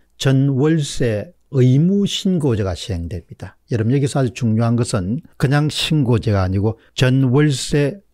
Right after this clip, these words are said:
의무 신고제라는 겁니다. 의무적으로 신고해야 된다는 겁니다.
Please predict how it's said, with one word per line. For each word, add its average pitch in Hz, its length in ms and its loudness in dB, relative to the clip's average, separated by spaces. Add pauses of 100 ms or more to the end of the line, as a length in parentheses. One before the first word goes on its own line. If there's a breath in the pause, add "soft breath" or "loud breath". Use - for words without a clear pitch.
의무 143 680 4
신고제라는 110 840 -4
겁니다. - 500 -14
의무적으로 151 520 2
신고해야 127 560 -2
된다는 98 380 -10
겁니다. - 380 -20